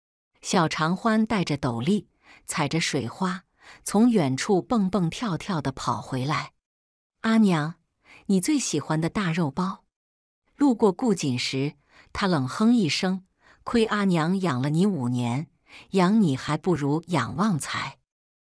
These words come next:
连阿娘喜欢吃什么都不知道。”旺财是薛娘子家的小黄狗，很通人性。恰在此时，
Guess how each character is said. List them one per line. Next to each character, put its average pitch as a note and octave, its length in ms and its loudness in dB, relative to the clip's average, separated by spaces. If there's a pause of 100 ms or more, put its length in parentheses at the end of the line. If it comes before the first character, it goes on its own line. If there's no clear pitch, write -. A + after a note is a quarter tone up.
(260)
连 G#3+ 220 4
阿 C4 160 0
娘 A#3 260 4
喜 E3+ 200 -4
欢 D3+ 240 -4
吃 - 200 -2
什 D#3 200 -2
么 F3+ 80 -2
都 D#4 180 -2
不 G#3+ 120 -2
知 - 180 -4
道。” - 300 -6 (760)
旺 G3+ 240 2
财 D#3 320 0
是 - 160 -2
薛 F#3+ 240 2
娘 F3+ 300 2
子 C#3 180 -4
家 E3+ 200 0
的 E3 100 -2
小 A2+ 260 -4
黄 E3 320 0
狗， - 320 -6 (380)
很 D3 280 0
通 A3 220 2
人 D3 240 0
性。 E3 260 -4 (720)
恰 G3+ 240 0
在 F3 160 0
此 - 240 -4
时， C#3 400 -4